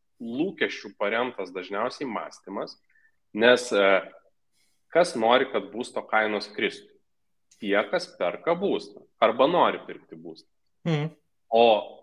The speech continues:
Speaker 1: aš kaip nuosavą turtą turėdamas žmogus, aš noriu, kad būsto kainos kristų ar nenoriu? Nenoriu, nes, nu, aš gyvenu, aš turiu būstą, aš psichologiškai jausiuos stipresnis, kuomet mano aktyvo vertė, na, nekris, o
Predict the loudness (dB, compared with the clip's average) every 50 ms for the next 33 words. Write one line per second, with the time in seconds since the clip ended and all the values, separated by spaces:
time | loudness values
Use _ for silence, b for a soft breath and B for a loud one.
0 | _ _ 0 2 2 2 0 -4 -10 -12 -14 -14 -12 -10 -8 -6 -4 -4 -6 -6
1 | -8 -12 -10 -8 -8 -8 -8 _ -8 -8 -8 -8 -8 -10 -12 -12 -12 -10 -10 -6
2 | -4 -2 -2 -2 -2 -4 -6 -6 -6 -6 -6 -6 -6 -6 -8 -10 -12 -14 -12 -8
3 | -6 -4 -2 -2 -4 -4 -8 -8 -8 -10 -10 -8 -6 -6 -4 -2 -2 -2 -2 -4
4 | -6 -8 -10 -12 -12 -8 _ -8 -6 -2 -2 0 2 2 2 2 0 -4 _ _
5 | _ _ _ _ _ _ _ 2 4 6 8 8 8 6 4 2 0 0 0 0
6 | 2 4 4 4 4 4 4 6 6 6 4 4 4 6 6 6 6 6 4 4
7 | 0 -2 -2 -2 -2 -2 -4 0 2 2 0 0 B B B B -2 -2 -2 -2
8 | -4 -10 -4 -2 0 2 2 2 2 0 -2 -6 -6 -4 -4 -2 -2 0 0 0
9 | -2 -2 -2 -2 -2 -4 -4 -8 -10 -8 -6 -2 -2 0 0 -2 -4 -6 -8 -8
10 | -8 -6 -4 -2 0 0 0 0 -2 -2 -2 -2 -4 -4 -6 _ -8 -4 -2 -2
11 | -2 -2 -2 -4 -4 -2 -2 -2 -2 -2 -2 -2 0 0 0 2 4 4 4 4
12 | 4 0 -2 -2 -2 -2 -2 -2